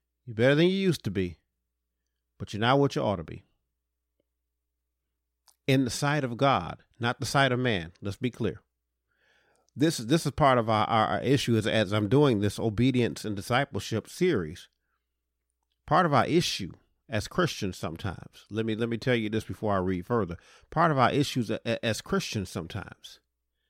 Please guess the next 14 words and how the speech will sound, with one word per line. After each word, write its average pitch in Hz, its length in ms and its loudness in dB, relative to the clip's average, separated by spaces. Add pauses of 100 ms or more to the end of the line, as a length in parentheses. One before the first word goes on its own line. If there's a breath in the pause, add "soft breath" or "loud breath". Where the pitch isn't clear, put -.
(300)
is 98 100 -4
that 123 140 2
we 156 100 2
forget 156 380 0
who 135 140 2
we're 131 180 4
supposed 127 300 2
to 107 40 -6
be 110 120 2
<laughs> 135 180 0
pleasing. - 380 -6 (1500)
We 160 140 4
forget 151 420 -2
this. - 380 -6